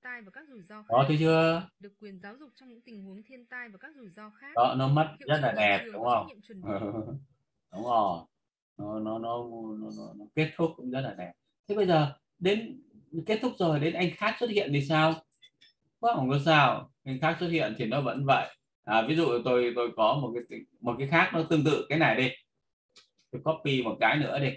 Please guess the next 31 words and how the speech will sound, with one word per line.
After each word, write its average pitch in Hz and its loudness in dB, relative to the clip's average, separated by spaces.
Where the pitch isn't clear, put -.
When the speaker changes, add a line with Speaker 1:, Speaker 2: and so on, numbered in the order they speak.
Speaker 2:
Đúng 117 4
không? - 6
Anh 151 2
khác 180 4
xuất 196 0
hiện 160 4
đúng 123 2
không 165 8
ạ? 160 6
Anh 135 -6
khác 165 -2
xuất 175 -4
hiện 107 0
đây. 101 4
Anh 127 -2
nào 131 6
xuất 165 -2
hiện 156 2
thì 139 2
tôi 156 4
cũng 165 -2
cho 170 0
bắt 175 -2
đầu 151 2
xuất 165 -6
hiện 160 -4
từ 160 0
đây. 170 -4
À, 101 -4
đúng 101 0
không? 135 6